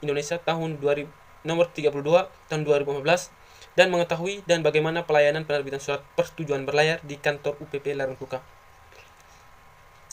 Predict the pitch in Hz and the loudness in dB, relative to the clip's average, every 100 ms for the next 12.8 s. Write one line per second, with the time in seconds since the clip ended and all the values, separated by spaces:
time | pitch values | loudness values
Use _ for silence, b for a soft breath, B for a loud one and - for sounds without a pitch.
0 | - - - 175 226 226 175 175 175 165 | -18 -14 -6 2 2 2 -2 8 8 8
1 | 170 165 - 170 160 156 151 170 135 131 | 0 -4 -8 -4 -2 0 2 4 2 -2
2 | - - - - 139 160 190 190 - 165 | -6 -20 -20 -10 -2 -2 -2 -6 -2 0
3 | 170 165 151 156 160 170 - 160 160 160 | 2 0 2 0 0 -4 -4 -2 -2 -2
4 | 143 139 156 156 131 135 151 147 151 - | -4 -4 -6 -6 -6 -4 -4 -6 -8 -12
5 | - 180 175 - 151 147 147 147 147 170 | -6 -6 -6 0 2 2 0 -2 -6 -6
6 | 160 - - - - 127 127 - - 135 | -6 -8 -16 -14 -6 -2 -2 -6 -12 -6
7 | 127 - - - 123 127 131 123 - - | -6 -6 -20 -20 -14 -6 -4 -4 -8 -20
8 | - - - - - - - - - - | -20 -20 -20 -20 -20 -20 -20 -20 -20 -20
9 | - - - 170 175 175 202 214 208 - | -18 -12 -2 0 0 -2 -4 -4 -8 -20
10 | - - - - - - - - - - | -20 -20 -20 -20 -20 -20 -20 -20 -20 -20
11 | - 160 151 143 131 123 - - - - | -4 2 6 6 2 -6 -18 -20 -20 -20
12 | - - - - 147 175 220 | -20 -20 -20 0 4 6 4